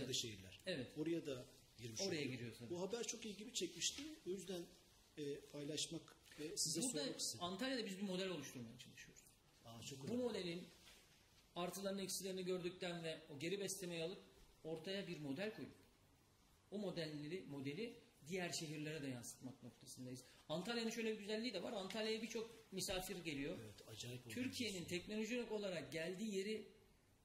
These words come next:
Speaker 1: görmeleri açısından da Antalya bence doğru bir yer. Bizim için doğru bir
Speaker 2: Vitrin
Speaker 1: başlangıç
Speaker 2: olur,
Speaker 1: olacak.
Speaker 2: değil mi?
Speaker 1: Kesinlikle.
Speaker 2: Aynen öyle. Aynen
Speaker 1: N-,
Speaker 2: öyle.
Speaker 1: ne yaptığını anlatarak evet bir şeyler kazanabiliyorsunuz ama göstererek her şeyi
Speaker 2: Bir de
Speaker 1: tamamlıyorsunuz.
Speaker 2: çok konuşuluyor bu konu. Biz de programımızda çok konuşuyoruz ama bir tane böyle somut örnek,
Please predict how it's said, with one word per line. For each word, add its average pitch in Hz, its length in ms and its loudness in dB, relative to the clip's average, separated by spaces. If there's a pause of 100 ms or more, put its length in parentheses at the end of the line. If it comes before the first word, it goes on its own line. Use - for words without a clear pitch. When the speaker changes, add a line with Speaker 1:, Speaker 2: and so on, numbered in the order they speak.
(520)
Speaker 1:
görmeleri 170 520 2
açısından 170 640 -2
da 208 120 0
Antalya 175 480 -2
bence 156 340 -2
doğru 151 240 -2
bir 143 60 -4
yer. 139 160 -2 (280)
Bizim 139 180 -2
için 147 180 -4
doğru 147 100 0
bir 147 80 2
Speaker 2:
Vitrin 180 100 2
Speaker 1:
başlangıç 214 280 2
Speaker 2:
olur, 113 180 0
Speaker 1:
olacak. 113 60 -6 (120)
Speaker 2:
değil 165 120 -2
mi? - 160 -12
Speaker 1:
Kesinlikle. 247 460 0
Speaker 2:
Aynen 113 160 -6
öyle. 98 260 -14 (180)
Aynen 180 240 0
Speaker 1:
N-, 196 100 -4
Speaker 2:
öyle. 180 100 -2
Speaker 1:
ne 214 100 2
yaptığını 208 720 -2
anlatarak 247 540 2 (380)
evet 190 260 2
bir 175 60 -4
şeyler 190 360 2 (340)
kazanabiliyorsunuz 185 680 -2
ama 151 120 -2
göstererek 175 600 -2 (720)
her 156 180 -4
şeyi 147 200 -2
Speaker 2:
Bir - 40 -8
de - 40 -6
Speaker 1:
tamamlıyorsunuz. 139 440 2
Speaker 2:
çok - 160 0
konuşuluyor 131 540 4
bu 120 100 -6
konu. 139 280 0
Biz 175 180 -2
de 185 80 0
programımızda 127 600 -2
çok 120 180 -6
konuşuyoruz 113 380 -4
ama 165 160 -6
bir 196 100 -6
tane 175 220 0
böyle 170 140 2
somut 160 380 0
örnek, 139 440 0